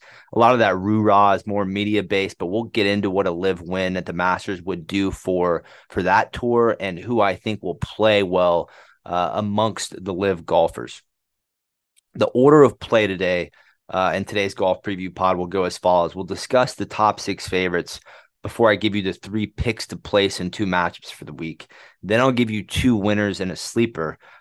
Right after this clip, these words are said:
Uh, then I'll send you home with a lineup,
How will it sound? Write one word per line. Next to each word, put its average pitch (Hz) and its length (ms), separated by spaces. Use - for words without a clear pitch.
Uh, 98 260
then 101 140
I'll 117 140
send 131 420
you 120 140
home 104 580
with 127 220
a 131 40
lineup, 110 500